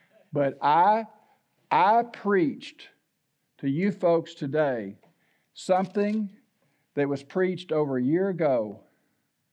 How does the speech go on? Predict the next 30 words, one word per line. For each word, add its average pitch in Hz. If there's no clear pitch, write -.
almost 151
word 143
for 143
word. 110
So 170
if 165
anybody's 220
sitting 226
here 180
thinking, 165
"He's 285
just 294
preaching 254
right 269
at 240
me 311
because, 220
I 214
mean, 247
that 233
it 247
fits 294
our 285
situation." 285
No, 190
that 202
was 143
a 131
year-old 185
sermon. 113